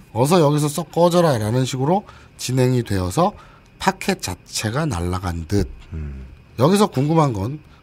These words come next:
Speaker 1: 그 열성 신도들의 꽉 막힘 따위가 아니고 실제 일본에서도 기모찌라는 발언이 여성을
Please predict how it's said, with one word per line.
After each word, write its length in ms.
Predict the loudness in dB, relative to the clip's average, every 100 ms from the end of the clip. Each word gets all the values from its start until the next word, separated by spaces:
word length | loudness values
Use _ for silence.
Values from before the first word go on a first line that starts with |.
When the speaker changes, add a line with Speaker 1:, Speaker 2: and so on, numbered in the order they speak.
| -4
Speaker 1:
그 160 | 2 4
열성 460 | 6 4 2 0
신도들의 600 | 0 -2 0 0 0 -2 -2
꽉 180 | -4 0
막힘 400 | 0 -2 -4 -4
따위가 340 | -2 -2 0 -2
아니고 520 | -2 -4 -4 -4 -6 -16 -20 -20 -20 -12
실제 460 | -4 0 0 0 2
일본에서도 840 | 4 4 4 2 2 0 0 0 -2 -20 -20 -20
기모찌라는 1160 | -4 0 2 0 -4 -4 -2 0 0 2 0 0
발언이 560 | -2 -2 0 0 -2
여성을 420 | -2 -2 0 2